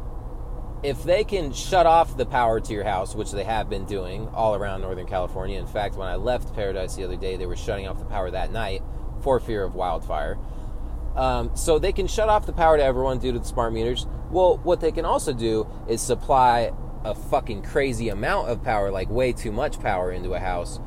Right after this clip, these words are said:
and make that shit blow up. Because if there's too much electricity going through all these lines, they can only handle so much of a voltage or so much of a current. It just makes shit catch on fire.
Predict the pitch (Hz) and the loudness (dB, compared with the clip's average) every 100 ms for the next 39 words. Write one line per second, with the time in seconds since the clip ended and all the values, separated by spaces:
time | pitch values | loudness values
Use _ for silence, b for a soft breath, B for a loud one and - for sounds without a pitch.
0 | B B B B - - 127 147 135 135 | B B B B -6 -2 0 0 2 2
1 | 117 151 117 123 143 175 247 - - - | 2 0 -2 2 2 2 0 -2 -8 -8
2 | - 117 120 131 110 127 120 131 120 170 | -8 -4 -2 -2 -2 -4 -2 -2 -2 -2
3 | 160 156 139 143 143 127 156 160 - 135 | 2 2 2 0 0 0 -2 -2 -2 -2
4 | 135 143 135 139 127 123 120 101 120 156 | 0 0 0 2 4 4 2 -2 0 0
5 | 147 120 113 120 131 117 120 139 117 - | 0 -2 -2 -2 0 0 -2 -2 -2 -2
6 | 113 113 107 104 95 98 113 - 104 98 | -2 -2 -4 -4 -4 -2 -2 0 -2 -2
7 | 101 - 107 104 - 104 - 131 110 110 | -4 -4 -4 -4 -4 -4 -2 -2 -2 -4
8 | B B B B 143 165 147 170 165 156 | B B B B -4 -4 -2 -2 -2 -2
9 | 135 165 165 156 196 196 107 | -2 -2 0 -2 0 2 0